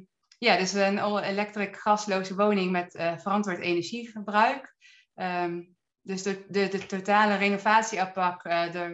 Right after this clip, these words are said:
het verlagen van de warmtevraag, daarmee beginnen we eigenlijk. En ook, ehm, door de W T W-installatie en, eh, luchtwarmtepomp voor het water. En, eh, active warmth, eh, dus die snel reageert.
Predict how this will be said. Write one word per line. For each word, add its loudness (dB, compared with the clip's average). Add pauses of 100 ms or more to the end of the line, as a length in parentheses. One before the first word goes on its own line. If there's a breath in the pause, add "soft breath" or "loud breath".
(140)
het -14
verlagen 4
van -6
de -4
warmtevraag, 0
daarmee 0
beginnen -4
we 4
eigenlijk. 0 (500 loud breath)
En 2
ook, 2
ehm, 2 (240)
door 2
de 4
W -4 (100)
T -4
W-installatie 0
en, -6
eh, -4 (420)
luchtwarmtepomp -4
voor -10
het -12
water. -2 (760)
En, 2
eh, 0 (200)
active -6
warmth, 2
eh, 2
dus -6
die -8
snel 0
reageert. -2